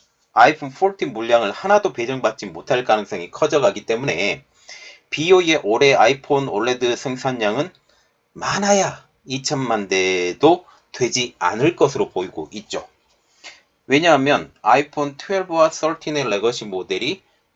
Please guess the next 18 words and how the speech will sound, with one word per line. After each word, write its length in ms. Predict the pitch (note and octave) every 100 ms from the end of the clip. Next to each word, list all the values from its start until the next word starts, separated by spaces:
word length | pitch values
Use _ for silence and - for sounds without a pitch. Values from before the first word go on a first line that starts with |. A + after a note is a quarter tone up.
| _ -
지금 280 | G#2 G2+
천만 320 | - F3+ F#3+ F3
대, 100 | C3+ D3
천만 300 | - E3 F3
대가 140 | D#3+ G2+
이미 220 | G#2 G#2
나간 300 | F2 G2 C3
상황. 300 | C3 D#2 C#2+ _ _ _ -
그래서 380 | C3+ C#3 A#2+ G#2
나머지를, 1300 | F#2+ B2 D3+ C#3 C3+ B2+ A2+ G#2 G2 F#2 B2+ F3 F#3+ _ _ _ _ -
어, 480 | G#2+ G2+ F#2+ F2 E2+
많이 400 | G2+ A#2+ G#3 G3+
해야 480 | D3+ D#3 A#2 A2 -
이천만 460 | B2 C#3+ D#3 C#3 G#2+
대가 480 | F#2+ F2+ - D3+ D#3 _ _
될까 280 | - B2 D#3+
말까라는 800 | B2+ - - - _ - F#2 A2+
거죠. 160 | F#2